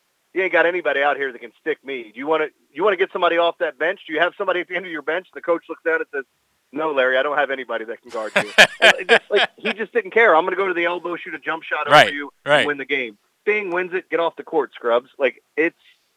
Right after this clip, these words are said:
Speaker 1: it was hilarious.
Speaker 2: I, now, again, I have also, I, I watched WrestleMania last night, so I have not watched last night's episode either. But, um, it, like, they've already put Pat Riley in the crosshairs, and we're still legitimately two head coaches away from Pat Riley.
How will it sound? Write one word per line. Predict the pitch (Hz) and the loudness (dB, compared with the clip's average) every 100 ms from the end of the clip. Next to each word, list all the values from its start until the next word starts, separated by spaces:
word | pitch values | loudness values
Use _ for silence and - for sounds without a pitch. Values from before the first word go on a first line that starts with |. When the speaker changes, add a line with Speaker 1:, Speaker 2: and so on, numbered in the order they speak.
| _ | _
Speaker 1:
it | 160 170 | -2 -2
was | 151 143 135 | 0 0 0
hilarious. | 135 120 120 117 107 - | -4 -4 -2 -2 -4 -4
Speaker 2:
I, | 135 143 | -4 0
now, | 143 123 | -2 -2
again, | 135 127 | -2 0
I | 123 156 | 4 4
have | 160 143 | 4 2
also, | 139 143 - 131 | 2 4 2 -2
I, | 127 127 | -4 0
I | 127 | 2
watched | 151 143 | 4 2
WrestleMania | 143 123 123 120 113 101 | -2 -4 -2 -4 -2 -4
last | 101 - | -4 -4
night, | 110 101 | -6 -4
so | 110 | -2
I | 107 | 0
have | 120 | 2
not | 117 113 | 0 0
watched | 117 120 120 | 0 0 -2
last | 117 120 | -4 -6
night's | 113 | -6
episode | 117 - - 113 107 | -6 -4 -4 -2 -4
either. | 117 131 135 135 120 | -4 -2 -4 -6 -12
But, | 107 117 110 107 104 101 - | -6 0 2 4 2 -2 -4
um, | 104 98 98 92 92 - _ _ _ - | -2 0 -2 -8 -16 -20 _ _ _ -18
it, | 123 - | -18 -12
like, | 135 113 | -10 0
they've | 151 147 - | 0 0 6
already | 165 196 185 | 6 6 2
put | - - 165 - _ - | -4 -2 -2 -4 _ -4
Pat | 165 143 | -2 0
Riley | 135 151 151 135 | 2 4 4 2
in | 120 | -2
the | |
crosshairs, | - 151 156 - 104 98 98 - | 0 2 2 2 0 -2 -4 -6
and | 127 | -6
we're | 131 | -4
still | - 175 147 | -4 -2 -4
legitimately | 127 139 151 143 120 123 | -4 -4 -2 -2 -6 -8
two | - - 139 - | -8 -8 -6 -4
head | 120 | -6
coaches | - 127 123 120 107 | -4 -4 -4 -4 -6
away | 104 117 117 | -6 -4 -4
from | 107 107 | -6 -16
Pat | - 107 - | -8 -6 -4
Riley. | 98 87 - | -6 -8 -16